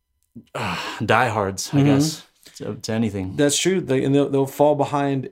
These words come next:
Speaker 2: anything and just put their identity in that one thing or, or multiple things, right?
Speaker 1: Yeah.
Speaker 2: Like, um,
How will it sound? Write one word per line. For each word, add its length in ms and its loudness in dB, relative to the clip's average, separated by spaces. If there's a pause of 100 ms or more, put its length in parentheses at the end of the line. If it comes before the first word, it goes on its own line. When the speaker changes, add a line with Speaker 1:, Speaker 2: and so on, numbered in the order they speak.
Speaker 2:
anything 800 -2
and 380 -6
just 260 -6
put 180 -2
their 420 0 (160)
identity 600 2
in 120 -2
that 160 -2
one 220 -2
thing 280 0
or, 240 4
or 180 6
multiple 380 -2
things, 340 -6
right? 220 0
Speaker 1:
Yeah. 380 -10
Speaker 2:
Like, 180 4
um, 460 0